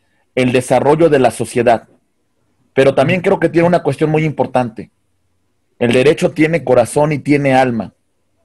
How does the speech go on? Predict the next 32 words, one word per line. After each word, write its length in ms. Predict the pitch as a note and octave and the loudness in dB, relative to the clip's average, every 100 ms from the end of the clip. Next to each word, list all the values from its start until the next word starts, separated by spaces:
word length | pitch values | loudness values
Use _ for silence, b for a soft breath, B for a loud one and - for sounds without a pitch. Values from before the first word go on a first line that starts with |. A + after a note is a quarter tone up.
| _ _ _ _ | _ _ _ _
El 140 | B2 B2 | -2 2
derecho 420 | C#3 E3+ G3+ F3+ | 2 2 0 -2
tiene 400 | E3+ F3+ F#3 F3+ | 0 0 0 -2
que 300 | E3+ F3+ B2+ - _ | 0 0 -2 -14 _
enfocarse 840 | C3 B2+ B2 B2+ C3 D#3 D3 F3+ - | -4 -2 0 -2 0 -2 -2 -6 -4
en 180 | B2+ A#2 | -4 -4
principios 680 | B2 B2 - D3+ - D#3+ B2+ | -4 -4 0 0 2 -2 0
de 80 | B2+ | -2
igualdad, 600 | A#2 A2+ A2 B2+ A2 _ b b b | 2 0 4 2 0 _ b b b
de 140 | B2 | -2
justicia, 840 | G#2+ A#2+ B2 B2+ D#3 D#3 - A#2 - b b | 0 -4 -6 -2 0 0 -2 -4 -4 b b
de 140 | A#2+ | -4
equidad, 640 | - A#2+ A#2+ C#3 D3 - _ _ - | -4 -4 0 4 2 0 _ _ -6
de 160 | A#2 - | 0 2
bien 220 | C3+ C#3+ | 2 0
común. 420 | B2+ B2 G#2+ F#2+ _ _ _ _ _ _ _ _ _ | -2 -2 -4 -8 _ _ _ _ _ _ _ _ _
Si 320 | - - D3+ | -8 2 4
esto 220 | G3 - | 4 2
no 140 | F#3 F#3+ | 2 4
logra 240 | F#3+ F#3 | 4 4
el 80 | D#3+ | 4
derecho, 340 | C#3 D#3+ F#3+ | 2 0 0
compañeros, 560 | F3 F3 F#3 F3+ A3+ - _ _ _ | -2 0 2 2 0 -4 _ _ _
es 200 | C#3 C#3 | -2 0
una 180 | F3+ F3 | 0 0
materia 440 | C#3+ A#2+ D3+ D3+ D3+ | 0 0 0 2 0
estéril 440 | - F3 F3+ E3+ | 0 0 0 0
que 120 | C#3 | -2
no 100 | D3 | 0
sirve 260 | D3+ D#3 D#3 | 0 0 2
para 260 | C3 A#2+ | 2 2
nada. 340 | B2 B2 G#2 | 2 0 -2